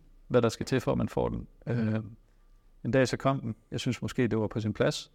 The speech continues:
men igen, så ved jeg heller ikke, hvad kriterierne er.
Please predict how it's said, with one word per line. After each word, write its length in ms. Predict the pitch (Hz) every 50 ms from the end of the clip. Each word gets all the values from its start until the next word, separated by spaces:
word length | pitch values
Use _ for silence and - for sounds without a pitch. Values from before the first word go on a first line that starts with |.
| _
men 300 | - 117 113 110 110 107 - _ _ _ _ _ _ _ _ _ _ _ - - - _ _ _ _ -
igen, 280 | 120 113 123 117 123
så 100 | - 127
ved 120 | 123 123 120
jeg 80 | 107
heller 160 | 110 120 117
ikke, 100 | 117 117
hvad 100 | 120 113
kriterierne 400 | - - 107 - 139 120 107 101
er. 200 | 101 107 127 151